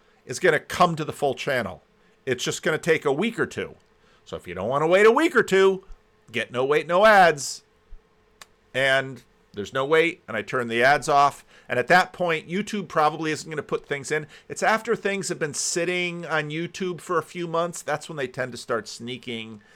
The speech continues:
the interstitial ads in. So, and then the supporter section is for those who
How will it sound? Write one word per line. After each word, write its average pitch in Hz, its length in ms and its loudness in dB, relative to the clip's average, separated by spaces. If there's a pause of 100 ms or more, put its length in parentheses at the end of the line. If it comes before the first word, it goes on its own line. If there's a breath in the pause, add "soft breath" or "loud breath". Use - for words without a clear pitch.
(240 soft breath)
the 117 200 -6
interstitial 113 760 -8
ads 90 400 -6
in. 76 300 -14 (580 soft breath)
So, 117 680 0
and 120 160 -6
then 131 100 -2
the 127 80 -4
supporter 196 460 2
section 151 600 -2
is - 220 -8
for 131 160 -4
those 135 360 2
who 117 280 -4